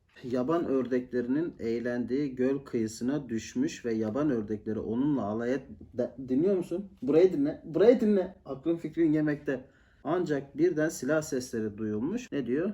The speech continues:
Evet. Başını yukarı kaldırınca bir kuğu sürüsünün kendisi... Gel buraya. Gel buraya. Dersi kaytarma. Gel buraya. Gel buraya. Sonra ben ne diyeceğim hocaya? Al şunu.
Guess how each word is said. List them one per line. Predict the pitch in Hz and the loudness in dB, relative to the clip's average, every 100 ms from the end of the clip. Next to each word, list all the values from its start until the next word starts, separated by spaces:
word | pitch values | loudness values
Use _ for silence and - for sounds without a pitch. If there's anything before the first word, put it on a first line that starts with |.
| - | -6
Evet. | 139 110 - - | -4 -4 -6 -6
Başını | 123 208 220 214 | 0 0 2 0
yukarı | 233 220 202 | 2 2 2
kaldırınca | 165 196 214 226 202 147 156 277 - | 4 4 4 4 2 2 0 -2 -6
bir | 131 202 233 | -2 0 0
kuğu | - 208 233 | 0 0 2
sürüsünün | - 160 139 139 165 240 | 0 0 0 -2 -2 0
kendisi... | 165 156 156 - - - | 0 0 0 -6 -16 -2
Gel | 143 165 196 | 6 8 10
buraya. | 208 180 127 - - | 10 10 8 0 10
Gel | 185 240 | 12 12
buraya. | 226 196 | 10 10
Dersi | 170 185 233 | 10 10 6
kaytarma. | 214 214 214 277 311 | 10 10 10 8 10
Gel | 320 233 277 311 | 12 12 12 12
buraya. | 302 277 269 - - - _ _ _ _ | 12 12 12 8 -4 -18 _ _ _ _
Gel | 147 190 220 | 8 10 12
buraya. | 233 240 190 151 - _ _ | 12 12 12 6 -6 _ _
Sonra | - 165 196 | -2 2 4
ben | 226 240 | 6 6
ne | 277 | 4
diyeceğim | 233 202 190 | 6 6 6
hocaya? | 180 175 202 302 294 - _ - - _ _ _ _ _ _ _ _ _ _ _ _ _ _ - _ _ - | 6 6 6 4 0 -12 _ -20 -20 _ _ _ _ _ _ _ _ _ _ _ _ _ _ -20 _ _ 0
Al | 151 | 2
şunu. | 170 185 156 | 2 2 0